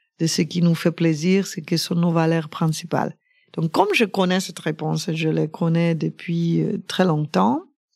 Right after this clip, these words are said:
je fais mon check-up assez souvent pour voir si, euh, ça, ça va bouger. Parce que je suis quelqu'un qui trouve que tout doit bouger dans la vie, que le changement est bon et que j'adore le changement.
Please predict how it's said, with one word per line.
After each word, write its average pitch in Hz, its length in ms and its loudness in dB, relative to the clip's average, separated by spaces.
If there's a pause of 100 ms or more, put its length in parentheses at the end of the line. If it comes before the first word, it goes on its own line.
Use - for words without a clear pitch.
(320)
je 170 300 2
fais 285 300 -2
mon 233 200 2
check-up - 400 -2
assez 208 220 0
souvent 190 420 0
pour - 240 -4
voir 175 360 0
si, 196 580 -2
euh, 160 160 0
ça, - 300 -2
ça 196 160 -4
va 165 140 -2
bouger. 160 420 -6
Parce 165 220 -8
que 165 120 -2
je 170 380 2
suis 180 200 -2
quelqu'un 196 420 0
qui 175 180 -8
trouve - 360 -4
que 165 200 0
tout 196 500 -2
doit 170 220 2
bouger 160 340 -2
dans 160 180 0
la 151 140 0
vie, 175 560 -4
que 165 60 -2
le 156 100 0
changement 160 460 0
est 160 60 2
bon 175 500 2
et 156 100 -4
que 151 100 -4
j'adore 160 440 2
le 156 80 -2
changement. 160 500 0